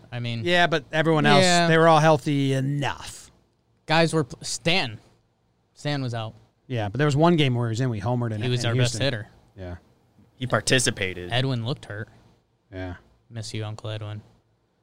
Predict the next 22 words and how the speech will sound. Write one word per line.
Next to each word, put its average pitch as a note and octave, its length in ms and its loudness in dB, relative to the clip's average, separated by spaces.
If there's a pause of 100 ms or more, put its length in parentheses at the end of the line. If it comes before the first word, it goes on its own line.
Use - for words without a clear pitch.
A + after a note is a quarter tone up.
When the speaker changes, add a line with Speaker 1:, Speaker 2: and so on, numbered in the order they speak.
(220)
Speaker 1:
Be A#2+ 100 -6
good. A2 280 -6 (920)
Speaker 2:
Edwin D#3 320 6
was G#2+ 120 -2
hurt C#3 460 2
Speaker 1:
Andujar F#3 340 4
Speaker 2:
and C3 80 2
Speaker 1:
was B2+ 120 2
out B2 140 -2
all A2+ 140 -6
year. A2 220 -10 (400)
So A#2 320 -6 (120)
that's B2+ 180 -8
another A#2 220 -4
little G#2+ 160 -8
caveat, - 520 -12 (100)
but - 140 -18 (1040)
Gio C#3+ 280 0
played A2+ 220 -6
well G#2+ 220 -8
enough G2+ 300 -16
to, G#2+ 260 -14